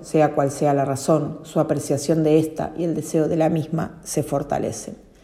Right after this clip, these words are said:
Las mujeres, las minorías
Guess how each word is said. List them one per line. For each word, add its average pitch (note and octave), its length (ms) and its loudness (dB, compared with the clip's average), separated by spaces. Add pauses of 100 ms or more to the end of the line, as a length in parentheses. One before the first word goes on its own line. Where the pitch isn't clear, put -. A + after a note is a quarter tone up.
(800)
Las D3 160 2
mujeres, D3+ 680 4 (180)
las D3 200 2
minorías E3 500 4